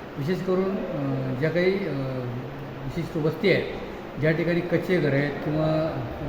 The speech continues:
जुने घरं आहेत किंवा जीर्ण झालेल्या इमारती आहेत, त्या आम्ही, अ, घोषित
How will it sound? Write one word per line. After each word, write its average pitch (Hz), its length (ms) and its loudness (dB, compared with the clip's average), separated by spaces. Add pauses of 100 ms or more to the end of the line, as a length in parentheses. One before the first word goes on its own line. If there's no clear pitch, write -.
(180)
जुने 170 260 6 (540)
घरं 156 140 6
आहेत 143 220 4 (560)
किंवा 160 140 4
जीर्ण 156 220 4
झालेल्या 156 300 6
इमारती 156 320 6
आहेत, - 100 0 (480)
त्या 156 180 6
आम्ही, 165 220 6
अ, 175 100 4 (520)
घोषित 123 220 0